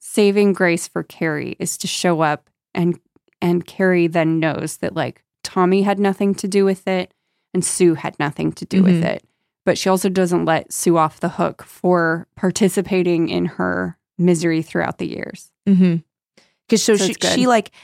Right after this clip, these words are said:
Speaker 2: and she is like, "Go ahead, like, rifle through me like I'm a fucking file cabinet." And she
Speaker 1: And I
Speaker 2: does.
Speaker 1: liked
Speaker 2: I
Speaker 1: how,
Speaker 2: loved
Speaker 1: like,
Speaker 2: that.
Speaker 1: I love the description of all that. How, like,
Speaker 2: Mm-hmm.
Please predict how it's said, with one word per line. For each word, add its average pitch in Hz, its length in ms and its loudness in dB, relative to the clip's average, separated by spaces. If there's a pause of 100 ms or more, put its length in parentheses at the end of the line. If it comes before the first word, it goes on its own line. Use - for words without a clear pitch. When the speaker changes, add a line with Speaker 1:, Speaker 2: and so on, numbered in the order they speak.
(100)
Speaker 2:
and 233 180 6
she 269 420 0 (160)
is 214 180 2
like, 190 180 2 (100)
"Go 214 200 2
ahead, 190 260 0
like, 165 180 -4
rifle 190 440 0
through - 360 0
me 185 100 4
like 180 140 2
I'm 185 120 0
a 170 40 -2
fucking 190 300 -2
file 170 260 -2
cabinet." 156 460 -4
And 180 160 -2
she - 160 -2
Speaker 1:
And 175 160 -4
I - 20 -4 (220)
Speaker 2:
does. 156 80 -8
Speaker 1:
liked 240 280 -2
Speaker 2:
I 277 40 -6
Speaker 1:
how, 190 180 0
Speaker 2:
loved 180 460 0
Speaker 1:
like, - 100 -6
Speaker 2:
that. - 140 -12 (240)
Speaker 1:
I 202 100 0
love 185 440 0
the 196 100 2
description 170 560 -4
of 165 120 -2
all 147 160 -4
that. - 280 -6
How, 190 200 0
like, 190 220 4
Speaker 2:
Mm-hmm. 180 220 2